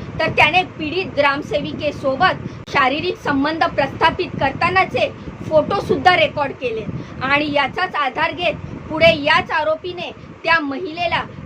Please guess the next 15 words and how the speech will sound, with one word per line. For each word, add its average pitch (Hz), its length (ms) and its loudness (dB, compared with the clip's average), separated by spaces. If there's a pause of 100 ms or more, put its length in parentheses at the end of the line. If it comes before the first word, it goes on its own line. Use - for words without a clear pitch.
(140)
ब्लॅकमेल 294 540 -2
केले 254 640 -4
आणि 285 220 4
वेगवेगळ्या 302 500 2
ठिकाणी 302 500 -2
नेत 320 240 -2 (340)
तिच्यावर 302 500 2
वारंवार 294 580 2
अत्याचार 269 640 -4
केलेले. 226 440 -6
दीपक - 600 2
सुरवसे 320 460 -2
पाटील 294 440 0 (400)
याने 294 420 2 (260)
या 311 140 4